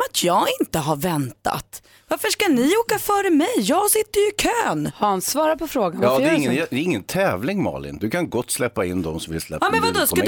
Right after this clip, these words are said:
Speaker 1: du stå i kö på mataffären och sen kommer det någon som tycker att de har lite mer bråttom och bara kliver in f-, längst fram? Det funkar ju inte.
Speaker 3: Ja, men det spelar ingen roll. Jag bryr mig inte om sånt.
Speaker 1: Nej, men det är för att du är, känner igen dig, så gift med en supermodell och aldrig står i en kö. Men för vi som står i kön, sluta tränger.
Speaker 2: <laughs> Okej, Hans då?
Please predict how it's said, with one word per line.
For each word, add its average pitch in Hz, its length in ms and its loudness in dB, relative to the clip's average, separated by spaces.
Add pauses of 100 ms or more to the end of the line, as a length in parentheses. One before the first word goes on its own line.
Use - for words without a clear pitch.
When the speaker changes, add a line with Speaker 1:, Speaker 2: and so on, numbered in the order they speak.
Speaker 1:
du 440 60 2
stå 440 160 -2
i 440 120 2
kö 302 180 0
på 294 100 -2
mataffären 277 480 0
och 233 60 0
sen 330 120 2
kommer 440 260 0
det 330 60 4
någon 247 180 2
som 247 120 -2
tycker 262 220 0
att - 60 -8
de 262 100 -2
har 262 60 0
lite 254 180 0
mer 220 140 0
bråttom 240 380 -4
och 403 60 -4
bara 302 80 0
kliver 285 260 0
in 247 120 2
f-, - 200 -8
längst 359 340 0
fram? 226 340 2
Det 349 120 2
funkar 508 400 0
ju 160 120 0
inte. 165 220 -2
Speaker 3:
Ja, - 220 2
men - 160 -12
det 104 300 -2
spelar - 380 -10
ingen 82 320 -10
roll. 85 180 -2
Jag 120 120 2
bryr 180 100 0
mig 185 80 -2
inte 156 140 -2
om 139 200 0
sånt. - 360 -6 (120)
Speaker 1:
Nej, 311 140 4
men 320 100 4
det 302 60 2
är 294 60 0
för 302 100 -2
att 294 60 -4
du 285 200 4
är, 277 40 4
känner 269 280 2
igen 269 240 2
dig, 240 100 2
så 262 100 2
gift 240 200 0
med 233 80 2
en 220 40 2
supermodell 214 480 0
och 214 60 4
aldrig 208 160 0
står 277 280 0
i 277 40 2
en 254 120 0
kö. 160 220 0
Men 185 140 0
för 254 100 -2
vi 254 140 0
som 269 160 2
står 302 300 2
i 285 40 -2
kön, 220 360 -2
sluta 269 480 0
tränger. 269 720 0
Speaker 2:
<laughs> 226 60 -2
Okej, 254 260 0
Hans 254 360 0
då? - 180 -2